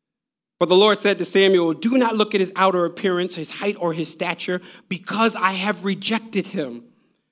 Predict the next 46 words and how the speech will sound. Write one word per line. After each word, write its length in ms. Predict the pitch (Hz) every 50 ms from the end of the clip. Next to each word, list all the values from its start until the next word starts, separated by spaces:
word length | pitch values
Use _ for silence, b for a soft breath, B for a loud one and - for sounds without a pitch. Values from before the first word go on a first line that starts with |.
| _ _ _ _ _ _ _
For 60 | -
the 100 | 170 170
Lord 240 | 185 202 220 214 202 214
sees 200 | - 214 202 180
not 160 | 190 190 185
as 140 | 180 160 170
man 260 | 185 190 196 190 180
sees. 560 | - - 196 190 170 165 165 156 - - - _ b b b b b b -
Man 260 | 131 143 190 202 196 196
sees 180 | 208 202 175
the 120 | 196 - 185
outer, 280 | 196 202 196 185 180
but 180 | 165 175 175 175
the 80 | 185
Lord 260 | 175 185 196 190 196 190
looks 180 | 185 185 - 196
at 100 | 185 -
the 80 | 175
heart.'" 260 | - - 208 208 190
If 120 | 175 175 196
I 80 | 190
just 200 | 196 208 196 -
kept 200 | - 220 226 220
reading 340 | 190 202 226 226 208 208 202
on, 220 | - 208 208 202 202
you'll 100 | 208 202
see 160 | 196 - 220
that 220 | 185 196 190 180 180
then 160 | 208 208 190 B B B B
he, 160 | B 220 214
he, 180 | 208 - 220 214
he 280 | 208 208 - 220 220 202
rejects 460 | 180 190 185 - - 226 214 - -
Abinadab, 720 | 196 165 151 214 220 208 190 170 151 160 139 139 143 143
and 140 | 147 156 175
then 100 | 196 196
he 140 | 196 208
rejects 420 | 208 196 208 - 214 214 214 - -
Shema, 640 | - - 220 202 196 202 214 220 202 180 170 170 - 196
and 160 | 185 165 160 B B B B B
then 260 | - 165 226 226 208
the 80 | 202 190
seven 460 | - - - - 247 226 233 233 - -
others. 320 | 220 220 240 226 - -
He 220 | 208 190 - 247
rejects 380 | 262 247 240 - 240 214 214 -